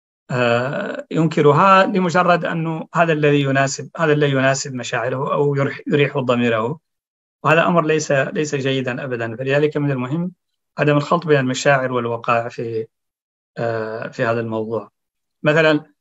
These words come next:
كثير من ال-، من الناس بمن فيهم علماء ينكرون أن سعد بن عبادة رضي الله عنه أبى أن يبايع أبا بكر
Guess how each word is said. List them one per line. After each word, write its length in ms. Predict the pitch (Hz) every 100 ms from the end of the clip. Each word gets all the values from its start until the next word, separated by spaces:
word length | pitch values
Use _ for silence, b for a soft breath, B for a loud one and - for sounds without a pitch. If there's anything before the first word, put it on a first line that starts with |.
| _ _ -
كثير 300 | 143 226 196
من 140 | 175
ال-، 300 | 156 135 226
من 140 | 180
الناس 320 | 160 135 143 156
بمن 260 | 196 220
فيهم 220 | 185 175
علماء 500 | 131 135 120 120 123
ينكرون 440 | 175 180 170 180 180
أن 580 | 170 - 175 165 156 165 _ _ _ _ _ _
سعد 340 | - 165 160
بن 200 | 147 139
عبادة 760 | 135 127 127 135 123 117 131 - _ _ _ _ _ _ _ -
رضي 320 | 139 123 135
الله 380 | 127 123 117 110
عنه 320 | 110 107 120 - _ _ _ _ _ _
أبى 200 | 175 170 175
أن 360 | 175 175 156
يبايع 640 | 143 135 156 156 135 143
أبا 300 | - 147 135
بكر 280 | 127 165 190